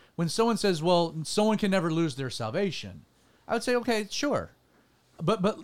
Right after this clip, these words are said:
but can someone give up their salvation? Can someone walk away from their salvation?" Do you lose free will the moment you give your life to Jesus? And, and I would say that the Bible presents a lot of examples, um,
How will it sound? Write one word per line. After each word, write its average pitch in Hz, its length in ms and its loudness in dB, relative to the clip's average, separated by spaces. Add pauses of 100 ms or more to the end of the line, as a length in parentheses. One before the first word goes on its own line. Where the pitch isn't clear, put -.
(100)
but 180 240 -2
can 196 140 0
someone 208 320 2
give 175 180 2
up 220 140 2
their 165 120 0
salvation? 98 640 -6 (320)
Can 160 100 -10
someone 185 240 0
walk 143 220 2
away 175 180 2
from 196 120 -4
their 127 120 -4
salvation?" 95 640 -12 (340)
Do 175 140 2
you 247 240 4
lose 269 380 2
free 240 320 2
will 175 320 4
the 170 100 -2
moment 165 300 0
you 170 80 0
give 143 160 0
your 139 80 0
life 117 180 0
to 139 80 -8
Jesus? 151 560 -10 (1800)
And, 180 180 0
and 190 120 2
I 180 80 4
would 208 160 0
say 185 340 2
that 165 140 0
the 160 80 -2
Bible 160 260 2
presents 151 300 -2
a 156 40 4
lot 151 200 4
of 196 40 0
examples, 143 800 -2 (680)
um, 120 520 -4